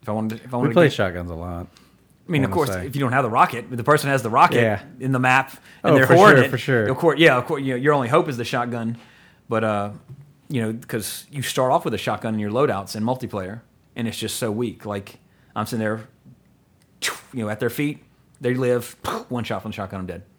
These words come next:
Speaker 2: Yeah.
Speaker 1: Uh, that's not, that's not my, that's not Doom for me. I want,
Speaker 2: <laughs>
Speaker 1: if the, if the multiplayer felt like Doom, I would've had, I would've bought it, like,
Speaker 2: Yeah.
Speaker 1: from the beta. As it was, didn't. But nevertheless,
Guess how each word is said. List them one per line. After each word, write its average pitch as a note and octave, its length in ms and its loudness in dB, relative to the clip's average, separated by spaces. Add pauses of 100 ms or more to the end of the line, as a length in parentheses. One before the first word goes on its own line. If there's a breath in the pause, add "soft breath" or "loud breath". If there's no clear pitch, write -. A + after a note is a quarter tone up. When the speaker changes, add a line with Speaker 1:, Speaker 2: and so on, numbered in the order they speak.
(120)
Speaker 2:
Yeah. A2 200 -6 (680 soft breath)
Speaker 1:
Uh, - 40 -10
that's A#2+ 360 0
not, A#2+ 180 -4
that's B2 240 -2
not B2+ 160 4
my, C3 180 2
that's B2+ 300 -2
not D3 160 2
Doom C#3+ 220 4
for A#2+ 100 -4
me. G#2+ 240 -6 (140)
I A2+ 40 -4
want, C3+ 200 2
Speaker 2:
<laughs> - 40 -6
Speaker 1:
if B2+ 160 -4
the, C3+ 240 -4
if C#3 140 -12
the C3 80 -4
multiplayer C#3+ 560 -2
felt D3 160 -4
like D3 160 -2
Doom, D3 300 -2
I A#2 100 -2
would've A2 440 -6 (500)
had, A2 200 -6
I D#2 60 -6
would've A2 180 -4
bought G2+ 200 -8
it, - 80 -20 (260)
like, G#2+ 120 -10
Speaker 2:
Yeah. G#2 140 -10
Speaker 1:
from A#2 140 -8
the G#2 40 -6
beta. G2 280 -6 (640 loud breath)
As A2 120 -6
it A#2 80 -8
was, A#2 200 -2
didn't. A#2+ 420 -6
But A2+ 280 -10
nevertheless, C#3+ 800 0